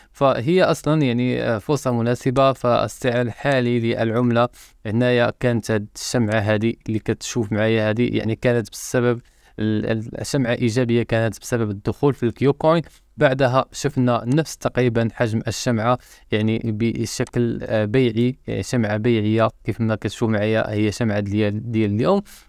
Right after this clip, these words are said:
واللي شفناها كذلك، آه، يعني في ال-، ال-، ال-، ال-، نفس الشمعة. يعني هذا، هذا يعني الناس اللي،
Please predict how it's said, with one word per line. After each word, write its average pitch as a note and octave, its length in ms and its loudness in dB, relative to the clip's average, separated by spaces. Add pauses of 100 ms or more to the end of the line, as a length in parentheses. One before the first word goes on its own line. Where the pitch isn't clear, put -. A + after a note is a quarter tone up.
واللي D3 340 2
شفناها C3 520 0
كذلك، A2+ 680 2 (440)
آه، G#2+ 1300 -2
يعني G#2+ 380 -2
في - 160 -4
ال-، A2 140 2
ال-، G#2+ 240 4
ال-، G#2 240 2
ال-، - 540 -6
نفس C#3 220 0
الشمعة. A#2 480 2 (100)
يعني G#2+ 240 2
هذا، A2 220 2
هذا A2+ 280 2
يعني A2 280 0
الناس A#2+ 360 0
اللي، A#2 260 2